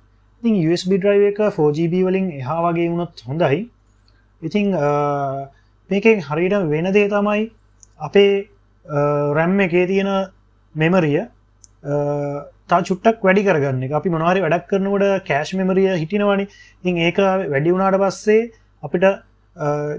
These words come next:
කම්පියුටර් එකේ පොඩි ස්ලෝනස් එකක් දකින්න පුළුවන්. ඉතින් ඒක මග අරගන්න තමයි මේ වැඩේ මම කියලා දෙන්නේ. ඉතින් ඔයාලා ළඟ පෙන් එකක් තියෙනවා නම් පෙන් එක යූස් කරන්න පුළුවන්. අ, හැබැයි එම්ටි පෙන් එකක් වෙන්න ඕනේ. ඔයාගේ ඩේටා තියෙනවා නම් මේ වැඩේ කරන්න බැහැ.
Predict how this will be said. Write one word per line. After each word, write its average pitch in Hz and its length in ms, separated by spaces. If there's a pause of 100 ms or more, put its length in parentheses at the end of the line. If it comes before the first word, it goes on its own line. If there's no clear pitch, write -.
කම්පියුටර් 180 500
එකේ 190 200
පොඩි 185 220
ස්ලෝනස් 175 440
එකක් 156 260
දකින්න 135 340
පුළුවන්. 135 320 (360)
ඉතින් 202 280
ඒක 214 120
මග 185 200
අරගන්න 196 420
තමයි 202 200
මේ 190 140
වැඩේ 185 200
මම 180 200
කියලා 180 300
දෙන්නේ. 180 360 (560)
ඉතින් 220 140
ඔයාලා 202 360
ළඟ 220 100
පෙන් 160 240
එකක් 202 260
තියෙනවා 214 220
නම් 208 120
පෙන් 160 300
එක 185 80
යූස් 160 260
කරන්න 175 260
පුළුවන්. 190 420 (560)
අ, 160 80 (1120)
හැබැයි 190 360
එම්ටි 185 260
පෙන් 185 220
එකක් 175 240
වෙන්න 175 200
ඕනේ. 175 160
ඔයාගේ 156 200
ඩේටා 143 240
තියෙනවා 160 280
නම් 160 120
මේ 156 120
වැඩේ 147 180
කරන්න 131 360
බැහැ. 127 420